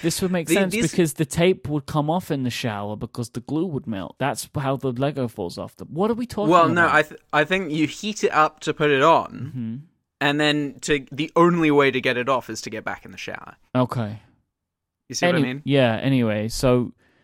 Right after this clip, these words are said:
Speaker 1: what? Why? Okay, so you're in, you're in the closet,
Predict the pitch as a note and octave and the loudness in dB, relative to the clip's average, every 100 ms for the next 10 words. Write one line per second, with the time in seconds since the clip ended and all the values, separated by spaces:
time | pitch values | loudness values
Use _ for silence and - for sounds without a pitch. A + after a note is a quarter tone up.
0 | _ _ _ _ - C3 C#3 - _ _ | _ _ _ _ -4 0 0 -4 _ _
1 | _ _ - C3 C#3+ D#3 - C3+ - A2 | _ _ -4 2 4 2 0 -2 -2 -4
2 | - B2+ B2+ B2 A#2 A#2 A#2 A2 - G#2+ | -2 0 0 0 -2 -2 -2 -2 -6 -10
3 | F2 | -10